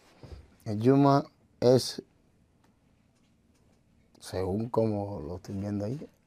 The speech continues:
o como yo lo tomo, el Yuma es el cementerio de artistas que no sepan llevar su carrera o que no estén alineados en las cosas.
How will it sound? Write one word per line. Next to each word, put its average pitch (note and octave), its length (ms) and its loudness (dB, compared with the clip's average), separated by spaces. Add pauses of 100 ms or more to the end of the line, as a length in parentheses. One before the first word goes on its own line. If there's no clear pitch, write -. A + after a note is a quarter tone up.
(240)
o G#2 140 -10
como G2 260 -8
yo G2+ 140 -6
lo A#2 280 -8
tomo, B2 360 -4 (1300)
el G#2 180 -6
Yuma C3+ 400 4
es - 220 -2 (320)
el G#2+ 180 2
cementerio G#2+ 880 2 (1300)
de G2 180 -6
artistas A2 460 -4
que G2 160 -8
no G2 140 -6
sepan - 560 2
llevar G#2 300 -2
su - 160 -8
carrera F#2 420 -6
o F2 180 -10
que F#2+ 300 -12 (520)
no G#2 160 -2
estén A#2+ 280 0
alineados G#2 500 -2
en G#2 80 -6
las F#2 120 -10
cosas. - 320 -18